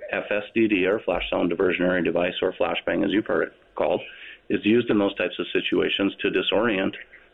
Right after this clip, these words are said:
the, uh, suspect so that law enforcement can gain a few seconds of opportunity to safely take that person into custody without getting into a shootout with them.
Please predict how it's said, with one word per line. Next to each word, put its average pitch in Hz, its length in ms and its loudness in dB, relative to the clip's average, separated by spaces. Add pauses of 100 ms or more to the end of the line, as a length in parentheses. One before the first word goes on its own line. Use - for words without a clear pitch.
(120)
the, 92 220 4
uh, 87 80 2 (100)
suspect 101 480 -4
so 98 100 0
that 90 220 0
law 90 180 2
enforcement 95 480 0
can 92 160 0
gain 95 240 0
a 92 60 0
few 98 280 2 (520)
seconds 101 380 -2
of 92 120 0
opportunity 92 840 2
to 92 80 2 (120)
safely 107 360 0
take - 260 -4
that - 200 -2
person 90 340 0
into - 140 -2
custody 113 440 -2 (360)
without 95 340 0
getting 90 240 2
into 87 280 0
a 85 40 2
shootout - 380 2
with - 120 -4
them. - 160 -6